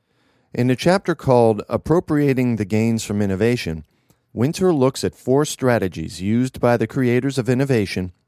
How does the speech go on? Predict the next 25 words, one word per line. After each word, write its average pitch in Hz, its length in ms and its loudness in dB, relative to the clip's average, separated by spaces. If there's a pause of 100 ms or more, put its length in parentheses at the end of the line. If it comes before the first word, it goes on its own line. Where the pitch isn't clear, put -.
(120)
to 113 200 -2
ensure 156 460 0
that 131 160 0
they 101 140 0
reap 117 340 0
at - 100 -6
least 101 340 -4
some 135 240 0
of 135 120 -2
the 98 100 -2
financial 110 580 0
rewards 110 560 2
from 147 280 0
their 143 100 0
technological 98 840 0
advances. 113 640 -4 (480)
The 92 100 -6
strategies 107 640 0
include 120 560 -2
patents 117 640 -2
and 92 160 -4
related 101 480 0
legal 113 300 0
protection, 113 640 -4 (340)
secrecy, 98 800 -4